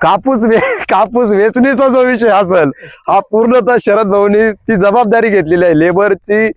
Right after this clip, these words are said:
लेबर पुरवण्याची जबाबदारी तुमची, अशा पद्धतीनं त्यांनी या काप-,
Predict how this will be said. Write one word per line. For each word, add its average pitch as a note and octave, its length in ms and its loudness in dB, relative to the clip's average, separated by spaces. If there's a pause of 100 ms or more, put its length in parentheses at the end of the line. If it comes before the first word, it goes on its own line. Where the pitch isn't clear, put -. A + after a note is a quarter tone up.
(520)
लेबर F#3 440 2
पुरवण्याची G#3 520 0
जबाबदारी F#3+ 540 0
तुमची, F3 480 0
अशा D#3+ 520 -2
पद्धतीनं G3+ 540 -2
त्यांनी G3 300 0
या F3 160 2
काप-, F3 280 -4